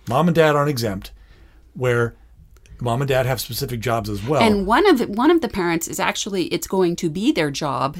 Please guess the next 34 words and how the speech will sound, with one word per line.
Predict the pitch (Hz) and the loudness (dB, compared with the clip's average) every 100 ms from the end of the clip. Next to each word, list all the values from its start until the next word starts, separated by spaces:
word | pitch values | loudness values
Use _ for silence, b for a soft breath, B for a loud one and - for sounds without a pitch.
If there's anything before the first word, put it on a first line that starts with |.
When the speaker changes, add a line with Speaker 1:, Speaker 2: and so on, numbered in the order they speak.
| - | -12
Speaker 2:
to | - 180 | -8 -6
be | 185 196 | -4 -4
the | 160 | -6
payday | - 147 135 123 | -6 -6 -4 -6
person. | - 135 131 131 | -6 -6 -6 -4
So | - 151 | -2 0
Speaker 1:
Right. | 113 101 | -2 -4
Speaker 2:
th-, | 175 | -2
that | 190 - | 0 0
person | - 196 - 170 | -4 -6 -2 -2
would | 165 151 | -2 -2
be | 160 151 | 0 0
the | 147 | -2
coach, | 147 - - - - - B B B B | -10 -10 -10 -8 -8 -10 B B B B
Speaker 1:
Mm-hmm. | 120 | 0
Speaker 2:
basically, | 113 117 - 165 147 | 0 0 -4 -2 -2
for | 151 - 143 143 139 147 _ | -4 -8 -4 -2 -2 -2 _
payday. | 214 202 113 - - b b b b - | -8 -6 -8 -10 -16 b b b b -4
Speaker 1:
Exactly. | 135 135 170 | 0 2 2
Speaker 2:
Uh, | 156 160 151 202 | 2 0 -2 -2
so, | - - 156 156 131 | 0 2 4 2 0
Speaker 1:
And | 127 | 4
Speaker 2:
so | 143 170 | 4 2
Speaker 1:
so, | - | -4
and | 143 | 2
so, | 180 175 | 2 2
but | 151 165 | 0 0
if | 165 | 2
you | |
think | 208 302 | 0 4
about | 147 127 | 4 4
that, | 135 151 - | 2 0 0
it's | 147 | 2
like | 170 165 | 4 2